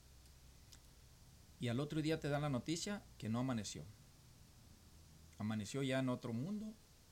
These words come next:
Muchos de ellos dejaron todo bien arreglado, bien acomodado,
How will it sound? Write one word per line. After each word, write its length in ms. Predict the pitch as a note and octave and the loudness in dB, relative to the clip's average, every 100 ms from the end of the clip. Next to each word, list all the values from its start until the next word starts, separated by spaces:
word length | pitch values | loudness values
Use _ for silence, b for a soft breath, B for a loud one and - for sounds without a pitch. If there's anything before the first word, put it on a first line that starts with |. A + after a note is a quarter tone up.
| - - - - - - - - - - - - - - - | -20 -20 -20 -20 -20 -20 -20 -20 -20 -20 -20 -20 -20 -20 -8
Muchos 400 | A#2 B2+ B2 A#2+ | 0 0 0 0
de 100 | A#2 | 2
ellos 300 | C3 A#2+ - - | 2 0 -4 -8
dejaron 460 | G2+ G2 A#2 B2+ A2+ | -6 -2 2 2 0
todo 280 | B2+ B2+ A2+ | 2 2 2
bien 300 | A#2 B2+ B2+ | 2 4 4
arreglado, 580 | A2+ G2+ C#3 G#3 G#3+ - - - - - | 2 0 0 0 -4 -8 -18 -20 -16 -6
bien 240 | G#2 G2 | -2 0
acomodado, 640 | G#2 F#2+ G2 A#2+ F3+ G3+ | -2 -4 -2 0 0 -2